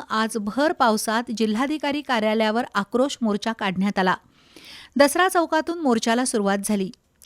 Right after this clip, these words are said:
स्टेशन रोड, राजाराम महाराज पुतळा, बी न्यूज कॉर्नर मार्गे हा मोर्चा जिल्हाधिकारी कार्यालयावर धडकला. डोक्यावर हेल्मेट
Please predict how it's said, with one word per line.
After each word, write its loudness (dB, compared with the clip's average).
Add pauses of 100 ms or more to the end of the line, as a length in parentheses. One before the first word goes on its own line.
स्टेशन 2
रोड, 0 (160)
राजाराम 2
महाराज 0
पुतळा, -2 (100)
बी 0
न्यूज -2
कॉर्नर 2
मार्गे 0
हा -2
मोर्चा 0 (420)
जिल्हाधिकारी 0
कार्यालयावर 0
धडकला. 0 (640)
डोक्यावर 8
हेल्मेट 2